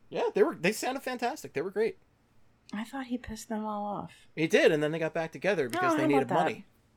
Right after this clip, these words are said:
Speaker 2: Ah, you know.
Speaker 1: <laughs> How it always goes, right?
Speaker 2: That's how it goes.
Speaker 1: Yeah. I mean, hey,
Speaker 2: I
Speaker 1: the,
Speaker 2: mean
Speaker 1: the Stones are coming back around. Genesis. <laughs>
Speaker 2: I was gonna say, like, I don't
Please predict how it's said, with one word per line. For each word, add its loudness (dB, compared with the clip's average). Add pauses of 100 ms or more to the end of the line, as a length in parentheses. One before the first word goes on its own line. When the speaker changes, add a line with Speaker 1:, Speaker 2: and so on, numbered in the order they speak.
(280)
Speaker 2:
Ah, 2 (220)
you -8
know. -2 (160)
Speaker 1:
<laughs> -8
How 6
it 6
always 6
goes, -4
right? -2 (420)
Speaker 2:
That's -6
how -4
it -8
goes. -4 (100)
Speaker 1:
Yeah. -6 (260)
I -10
mean, 2
hey, 6
Speaker 2:
I 8
Speaker 1:
the, 4
Speaker 2:
mean 4 (100)
Speaker 1:
the 0
Stones 4
are 0
coming -2
back 0
around. 0
Genesis. -2 (240)
<laughs> -16
Speaker 2:
I 10
was 8
gonna 4
say, 6
like, -4
I 6
don't 0